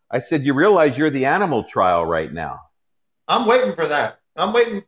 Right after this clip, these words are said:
Speaker 2: for them to say that you can't travel at all. And that's how they're gonna get everybody to get it.
Speaker 1: Yeah. Well, internationally right now, they, they, they, they just make you,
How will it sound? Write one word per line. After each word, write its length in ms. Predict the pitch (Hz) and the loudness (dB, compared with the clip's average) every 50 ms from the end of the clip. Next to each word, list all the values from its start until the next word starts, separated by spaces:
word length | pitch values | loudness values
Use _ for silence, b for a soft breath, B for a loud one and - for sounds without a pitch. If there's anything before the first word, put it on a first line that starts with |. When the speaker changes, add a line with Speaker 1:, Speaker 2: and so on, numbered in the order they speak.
| _ | _
Speaker 2:
for 240 | - 185 180 170 165 | -4 -2 0 0 0
them 220 | 156 160 160 160 156 | 0 -2 -4 -4 -4
to 120 | 151 139 | -8 -8
say 520 | 139 - 151 147 147 135 123 120 120 120 - _ _ _ _ _ _ _ _ _ _ _ | -6 -4 -2 0 2 2 0 0 -4 -8 -14 _ _ _ _ _ _ _ _ _ _ _
that 120 | 127 127 | -4 -2
you 140 | 127 139 139 | -2 -4 -4
can't 260 | - 151 143 135 120 | -4 -4 -4 -4 -6
travel 460 | - - 139 135 135 131 123 113 113 - | -2 0 2 2 2 2 2 0 0 0
at 180 | 123 123 123 123 | 0 0 0 2
all. 480 | 127 123 131 131 120 107 98 90 - _ _ _ _ _ _ _ _ _ _ _ _ _ _ _ _ _ _ _ _ _ _ - | 4 4 6 6 6 4 2 0 -6 _ _ _ _ _ _ _ _ _ _ _ _ _ _ _ _ _ _ _ _ _ _ -8
And 120 | 120 123 | -4 -2
that's 200 | 135 147 147 - | 0 -2 0 2
how 120 | 160 156 | 0 4
they're 120 | 156 151 135 | 4 4 4
gonna 160 | 135 131 127 | 4 0 2
get 160 | 120 127 127 | 2 4 4
everybody 400 | 123 120 117 104 120 113 110 104 | 4 4 4 2 2 0 0 0
to 100 | 104 101 | -4 -4
get 220 | 98 120 123 117 98 | 0 2 2 2 2
it. 160 | 92 - - _ _ _ _ _ _ _ _ _ _ _ _ - | 0 -4 -10 _ _ _ _ _ _ _ _ _ _ _ _ -2
Speaker 1:
Yeah. 300 | 101 101 95 85 82 - - - | 0 2 2 0 -2 -6 -8 -2
Well, 160 | 101 110 110 | 0 0 2
internationally 640 | 156 180 190 170 160 160 160 165 - - 151 127 117 | 2 2 2 2 4 2 2 2 0 -2 -2 0 2
right 180 | 117 117 135 | 2 0 0
now, 160 | 113 117 113 | 2 2 2
they, 140 | 104 110 110 | 2 2 2
they, 240 | 90 87 98 110 104 | 0 0 -2 -2 -2
they, 200 | 92 87 104 92 | -2 -6 -8 -8
they 260 | 90 - 104 110 113 107 | -8 -6 -4 -2 -2 -2
just 180 | 123 117 - | -4 -6 -6
make 260 | 113 113 113 113 110 | -4 -2 -2 -2 -2
you, 200 | - 110 90 78 | -4 -4 -4 -4